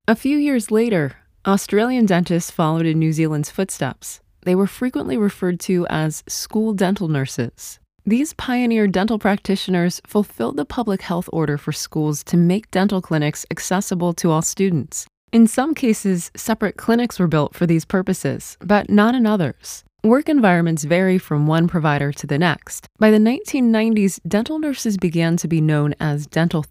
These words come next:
therapists. After receiving a Bachelor of Oral Health degree, dental therapists or oral health therapists can provide both hygiene as well as dental therapy services. These duties include responsibilities such as filling cavities and extracting teeth.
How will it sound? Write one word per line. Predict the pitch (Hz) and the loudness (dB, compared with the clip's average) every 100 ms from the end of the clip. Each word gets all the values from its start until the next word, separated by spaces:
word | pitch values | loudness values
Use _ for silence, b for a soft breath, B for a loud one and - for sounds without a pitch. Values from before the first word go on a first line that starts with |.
| - | 0
therapists. | 175 170 - 113 - - - - _ - | 0 0 -2 -8 -10 -16 -18 -18 _ 0
After | 220 - 214 | 0 2 0
receiving | 202 - 202 208 190 | 0 0 0 2 2
a | |
Bachelor | 165 165 - - 185 | 4 2 0 -2 0
of | 165 - | 0 0
Oral | 170 170 | 0 0
Health | 170 180 | -2 -4
degree, | - 196 214 220 226 _ | -4 -2 0 0 -4 _
dental | 196 226 285 | 0 0 0
therapists | 262 214 226 240 202 175 - | -2 0 0 0 -2 -2 -4
or | 180 175 - | -4 -2 0
oral | 202 190 | 2 2
health | 180 214 220 | 2 -2 -2
therapists | 165 143 143 151 143 - | -2 -2 -2 -4 -6 -10
can | - 180 180 | -6 -2 0
provide | 185 170 170 160 | 0 0 0 -2
both | - 247 - | -2 -4 -6
hygiene | - 226 202 220 214 | -4 -2 0 0 0
as | - 165 | -2 -4
well | 160 160 | -2 0
as | 156 156 | -2 -4
dental | - 170 175 165 | -2 0 0 -2
therapy | - 180 196 185 147 | -4 -2 -2 -2 -4
services. | - 135 139 - 127 - - - _ | -4 -4 -6 -6 -8 -10 -18 -18 _
These | 233 247 208 | 2 2 2
duties | 254 302 294 | 0 0 0
include | 247 220 220 196 | 0 0 0 0
responsibilities | 170 - - 165 - 165 160 156 143 143 | 0 -2 -2 -2 -2 -2 -2 -2 -2 -4
such | - 165 151 | -4 -4 -4
as | 147 | -4
filling | - 170 151 147 | -4 -2 -2 -4
cavities | - 170 185 190 180 - | -2 -2 0 0 0 -2
and | 160 156 | -2 -4
extracting | - - 151 - 147 147 | -4 -2 -2 -2 -4 -2
teeth. | 220 185 | -2 -2